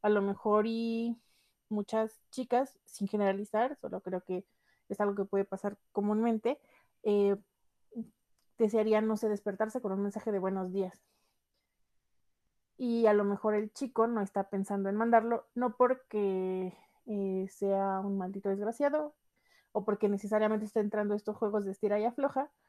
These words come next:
pero a lo mejor no es algo que como él necesita, pues él estaría dando, ¿no? Muchas veces, eh, como dice Lacan, damos lo que no tenemos a quien no es, porque <laughs>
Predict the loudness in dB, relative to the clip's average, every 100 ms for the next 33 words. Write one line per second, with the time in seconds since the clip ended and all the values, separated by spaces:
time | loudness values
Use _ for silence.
0 | _ _ _ 6 6 4 4 4 4 2
1 | 4 4 4 0 -4 -6 -2 2 4 4
2 | 4 0 0 0 0 -2 0 4 4 2
3 | -6 _ -4 0 2 4 4 2 -2 0
4 | 4 4 6 4 4 2 0 -6 _ -4
5 | -2 0 0 0 -2 -2 -10 -8 -8 -10
6 | _ _ _ _ _ _ _ _ _ 0
7 | 0 0 -2 -2 -2 -2 -2 -2 -2 0
8 | -2 -4 -6 -4 -4 -2 -4 -4 -2 -2
9 | -4 -2 0 0 -2 -4 -8 -4 -4 2
10 | 0 0